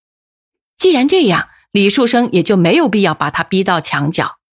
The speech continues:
由于找不出陈德山在交通肇事案的直接责任，常委多数同志不赞成给他处分。事实上，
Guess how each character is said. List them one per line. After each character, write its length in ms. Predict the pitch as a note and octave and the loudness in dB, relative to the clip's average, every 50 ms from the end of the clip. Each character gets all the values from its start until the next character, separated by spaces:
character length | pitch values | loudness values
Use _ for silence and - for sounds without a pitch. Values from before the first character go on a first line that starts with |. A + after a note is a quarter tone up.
| _ _ _ _ _ _ _ _ _ _ _ _ _ _ | _ _ _ _ _ _ _ _ _ _ _ _ _ _
由 200 | - G#3 A3 A#3 | 0 2 2 2
于 160 | A#3 A3 G#3+ | 2 2 0
找 240 | G#3 - F#3 D#3+ E3+ | 0 0 0 0 0
不 100 | E3+ G3 | -2 -2
出 180 | G3 - A#3 A3 | -2 0 0 0
陈 220 | - - F3 G3 | 0 0 0 0
德 140 | G3+ F#3+ F3+ | 0 0 0
山 280 | F#3 - G3 G3 G3+ G#3 | 0 0 0 0 0 0
在 200 | - G#3+ F3 D#3 | 0 -2 -2 0
交 180 | - G#3 G#3+ | 0 -2 -2
通 180 | G#3+ - A3+ A3+ | -2 -2 -2 -2
肇 220 | A#3 C#4 A#3 G3 | 0 0 -2 -2
事 140 | F#3+ - - | -2 -2 -2
案 160 | G3+ A3+ F#3 | -2 -2 -2
的 80 | D3+ D3 | -2 -2
直 180 | - - E3+ | -2 -2 -2
接 180 | G3 - C4+ C#4 | 0 0 0 0
责 240 | C4+ - D3+ A#2+ A#2 | 0 -2 -2 -2 0
任， 240 | D#3+ F3 D3+ - _ _ _ _ _ _ _ - | 0 -2 -2 -4 _ _ _ _ _ _ _ -6
常 240 | - G#3+ A#3 D4 D4+ | -2 0 0 2 2
委 120 | B3+ F3 | 0 0
多 220 | - - F#3+ G3 | 0 0 0 0
数 140 | F#3+ - C4 | 0 0 -2
同 260 | - - E3 D3+ E3+ | -2 -2 -2 -2 0
志 300 | F3 - G#3+ - - _ _ _ | 0 0 0 -2 -2 _ _ _
不 160 | F3 F3 G#3 | 0 0 0
赞 240 | - - C#4+ A3+ F3+ | 0 0 0 0 0
成 180 | - F3 E3 D#3+ | 0 0 -2 0
给 140 | D#3 D#3 | -2 -2
他 100 | C#3+ - | -4 -4
处 240 | D3+ - - D3+ - | -6 -4 -4 -6 -6
分。 300 | - - E3+ - - _ _ _ _ _ _ _ _ _ _ _ _ _ _ _ - | -2 -2 -2 -4 -4 _ _ _ _ _ _ _ _ _ _ _ _ _ _ _ -4
事 180 | - - G#3 | -2 0 0
实 140 | - - D3 | 0 0 0
上， 300 | - - C#3 - - - | -2 -2 -4 -6 -8 -14